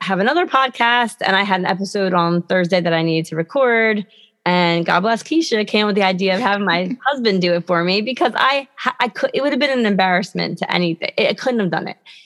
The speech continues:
Speaker 1: So my husband did my podcast for me. But yeah, take a shot because I could not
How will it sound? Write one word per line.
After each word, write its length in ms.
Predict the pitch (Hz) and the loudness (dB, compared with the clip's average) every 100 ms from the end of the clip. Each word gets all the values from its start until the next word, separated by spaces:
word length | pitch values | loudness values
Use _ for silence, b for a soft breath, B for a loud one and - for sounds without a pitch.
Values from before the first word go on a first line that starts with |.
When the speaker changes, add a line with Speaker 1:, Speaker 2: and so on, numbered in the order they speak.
| B B | B B
Speaker 1:
So 280 | - 214 190 | -2 2 2
my 140 | 185 | 2
husband 380 | 185 185 175 170 | 2 0 0 0
did 180 | 165 156 | 0 -2
my 280 | 165 - - | -2 -2 -4
podcast 460 | - - - - | -6 -8 -6 -10
for 80 | - | -8
me. 100 | - | -4
But 120 | 170 | -2
yeah, 140 | 185 - - _ _ - | 0 -2 -8 _ _ -8
take 160 | 180 | -4
a 60 | 247 | -2
shot 340 | 247 214 190 | 0 2 2
because 320 | 196 185 170 - | -2 0 -2 0
I 100 | - | -4
could 240 | - 185 | -2 -2
not 440 | 180 165 170 - | 0 0 -2 -6